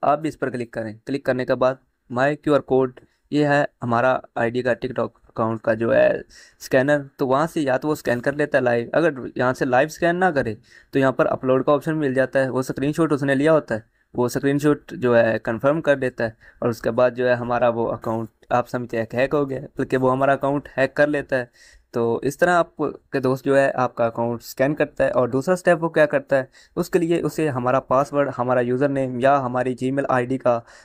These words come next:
पासवर्ड वगैरह पता होना ज़रूरी है। तो वो भी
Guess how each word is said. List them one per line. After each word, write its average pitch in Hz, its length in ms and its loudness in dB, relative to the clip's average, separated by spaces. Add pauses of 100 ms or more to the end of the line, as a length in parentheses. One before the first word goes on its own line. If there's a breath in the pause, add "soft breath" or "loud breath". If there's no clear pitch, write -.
(140 loud breath)
पासवर्ड 123 380 0
वगैरह 120 360 2
पता - 260 -2
होना 123 260 -2
ज़रूरी 113 340 -2
है। 104 140 -12 (340 soft breath)
तो 117 100 -2
वो 113 200 -2
भी 160 160 4